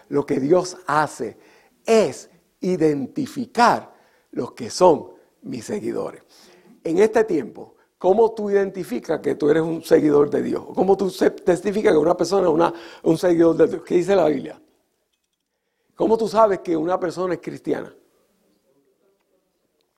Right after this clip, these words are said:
¿No bajes la cabeza? Erguíos, levantaos, que has dicho la verdad. Dímelo.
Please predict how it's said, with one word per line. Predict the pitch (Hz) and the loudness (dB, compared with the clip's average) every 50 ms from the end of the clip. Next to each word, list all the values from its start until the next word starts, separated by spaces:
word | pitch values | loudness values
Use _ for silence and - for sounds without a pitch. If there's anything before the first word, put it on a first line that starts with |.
| _ _ _ _ _ _ _ _ _ _ _ _ _ _ _ _ _ _ _ _ _ _ _ _ _ _ _ _ _ _ _ _ _ _ _ _ _ _ | _ _ _ _ _ _ _ _ _ _ _ _ _ _ _ _ _ _ _ _ _ _ _ _ _ _ _ _ _ _ _ _ _ _ _ _ _ _
¿No | - - | -6 -4
bajes | 208 139 147 170 | 0 2 2 4
la | 196 196 | 2 2
cabeza? | 214 220 233 269 330 359 403 330 - - _ _ _ _ _ _ _ _ _ _ _ _ _ _ _ _ _ | 2 0 -2 -2 -2 -4 -6 -8 -8 -12 _ _ _ _ _ _ _ _ _ _ _ _ _ _ _ _ _
Erguíos, | - 165 180 160 139 196 254 285 294 - 262 196 - - - - _ - | 0 0 0 0 0 -2 -2 0 0 -2 -4 -6 -10 -18 -20 -20 _ 0
levantaos, | 127 165 160 156 175 165 - - 160 196 262 339 - 403 - - - - - - - _ _ _ _ _ _ _ _ _ | 2 2 4 4 2 0 0 2 2 4 4 4 4 2 0 -4 -10 -16 -18 -20 -20 _ _ _ _ _ _ _ _ _
que | - 151 151 | -2 0 2
has | 170 175 | 2 2
dicho | 214 226 - 233 240 233 | 2 2 2 2 4 4
la | 226 | 4
verdad. | 233 226 214 220 254 302 269 - - - - _ _ - | 4 4 2 2 2 2 2 0 -2 -8 -16 _ _ -2
Dímelo. | 135 214 240 240 214 180 143 - | 2 2 4 4 4 2 2 -2